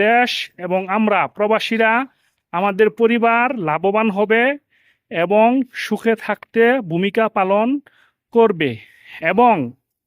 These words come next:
অবৈধ যে অবস্থা, প্রবাসীরা অবৈধ হয়ে যাওয়ার যে আশঙ্কা, সেটা থেকে প্রবাসীরা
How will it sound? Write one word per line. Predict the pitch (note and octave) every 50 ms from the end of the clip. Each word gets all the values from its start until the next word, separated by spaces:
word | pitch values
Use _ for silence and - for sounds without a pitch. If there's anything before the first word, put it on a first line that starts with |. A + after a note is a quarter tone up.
| _ _ _ _ _ _ _ _ _ _ _ _ _ _
অবৈধ | - F#3 G3 F#3+ G#3 A3 A#3 G3+ F#3+ A#3+ A#3+ A#3+ B3 B3 B3+ C4 C4+ C4+ C#4 _ _ _ _ _
যে | - F#3 G3+ A3 A3+ A3
অবস্থা, | G#3 A3 G3+ - - - - G#3+ A3 A3 A#3 A#3+ A#3+ A#3+ A3+
প্রবাসীরা | - G#3 G#3 G3+ G#3 F#3 - - A3 G#3 G#3+ A3+ A3+ G#3+ D#3 - F#3
অবৈধ | F3+ F3+ F#3+ F#3+ G3+ F3+ A3 A3 F#3+ - -
হয়ে | - F3 F#3 G3 G3+
যাওয়ার | F#3 G#3+ G3+ G#3 G#3 G#3 G3+ F3+
যে | F#3+ G#3
আশঙ্কা, | F#3 F#3+ - - - G3 G3 G3 - A3 A3+ A#3+
সেটা | - - - F#3+ - F#3+
থেকে | F3+ - G3 F#3+ - A3+ A3 A3+
প্রবাসীরা | - - G#3 G3+ F#3+ G3 F#3+ - - G#3 G3+ G#3 G#3+